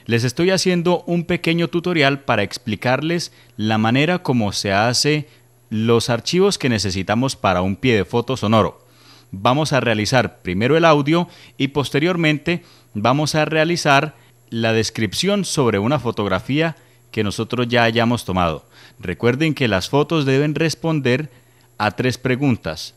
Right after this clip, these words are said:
que están escritas en el instrumento número cuatro que se les envió posteriormente, anteriormente, perdón. La primera pregunta, ¿a qué huele mi municipio?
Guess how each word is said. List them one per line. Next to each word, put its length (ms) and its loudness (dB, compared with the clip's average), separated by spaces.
que 180 2
están 500 0
escritas 800 -2
en 140 -2
el 120 0
instrumento 560 -2
número 280 2
cuatro 340 0
que 120 -4
se 120 -6
les 140 -4
envió 260 -4
posteriormente, 800 -4
anteriormente, 680 -2
perdón. 400 -4
La 140 2
primera 300 0
pregunta, 600 0
¿a 140 2
qué 140 2
huele 280 4
mi 120 2
municipio? 640 0